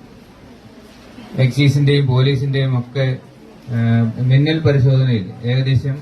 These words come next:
ആ, എഴുപത്തിയഞ്ച് കിലോയോളം കഞ്ചാവാണ് നമ്മുടെ സംസ്ഥാനത്ത് നിന്ന്, അല്ലെ, നമ്മുടെ ജില്ലയിൽ നിന്ന് പിടികൂടാൻ വേണ്ടി സാധിച്ചിട്ടുള്ളത്.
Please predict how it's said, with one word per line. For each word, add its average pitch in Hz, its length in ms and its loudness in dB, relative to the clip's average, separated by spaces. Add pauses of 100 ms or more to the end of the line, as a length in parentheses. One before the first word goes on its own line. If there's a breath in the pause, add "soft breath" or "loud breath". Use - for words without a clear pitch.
(760)
ആ, 117 260 2
എഴുപത്തിയഞ്ച് 151 840 -2
കിലോയോളം 135 800 0 (460)
കഞ്ചാവാണ് 120 640 -2 (260)
നമ്മുടെ 117 460 0 (180)
സംസ്ഥാനത്ത് 120 580 -2
നിന്ന്, 110 320 -2 (640 loud breath)
അല്ലെ, 131 140 0
നമ്മുടെ 131 220 2
ജില്ലയിൽ 139 440 0
നിന്ന് 131 220 -6
പിടികൂടാൻ 110 520 -6
വേണ്ടി 98 200 -8
സാധിച്ചിട്ടുള്ളത്. - 640 -12